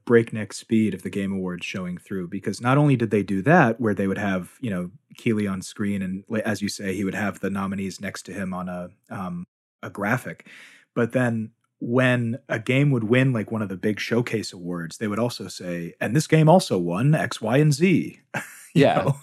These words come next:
Speaker 1: So it
Speaker 2: Yeah.
Speaker 1: really is, there's a lot of awards going on. They don't fit them all into the show because they've got so many other things to juggle. Um, but some, some good winners this year, I think.
Speaker 2: Yeah.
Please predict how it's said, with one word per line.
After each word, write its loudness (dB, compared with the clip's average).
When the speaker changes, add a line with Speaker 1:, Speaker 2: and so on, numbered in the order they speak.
Speaker 1:
So 0
it 2
Speaker 2:
Yeah. 4
Speaker 1:
really 8
is, 2
there's -4
a -4
lot 4
of 2
awards 2
going -2
on. -2
They -2
don't -2
fit -4
them -2
all 0
into -6
the -10
show 0
because -8
they've -20
got -8
so -12
many -4
other -6
things -10
to -20
juggle. -10
Um, -8
but -2
some, 0
some 0
good 6
winners 6
this -14
year, -6
I -8
think. -12
Speaker 2:
Yeah. 0